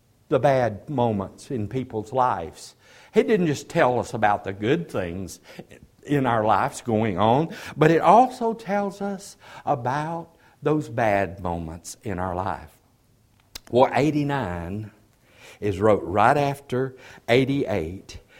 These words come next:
to tell us that we can, even though we're even, uh, going through depression, we can still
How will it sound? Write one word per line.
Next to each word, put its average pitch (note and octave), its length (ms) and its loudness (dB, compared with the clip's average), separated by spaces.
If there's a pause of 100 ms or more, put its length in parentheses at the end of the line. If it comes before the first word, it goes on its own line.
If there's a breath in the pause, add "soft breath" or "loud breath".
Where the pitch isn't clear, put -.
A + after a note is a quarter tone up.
(140 soft breath)
to A#2 140 -2
tell F#3 440 0
us - 460 -4 (480 soft breath)
that A#2+ 440 2 (200 soft breath)
we D3+ 340 4
can, A#2 520 -4
even F#3 500 0
though F3+ 180 0
we're E3+ 240 -4
even, F3 500 -4 (260 soft breath)
uh, B2+ 140 0
going E3 580 4
through F#3 840 0
depression, G2 760 -2 (560 loud breath)
we F#3 200 4
can D3+ 320 0
still G#2+ 1000 -2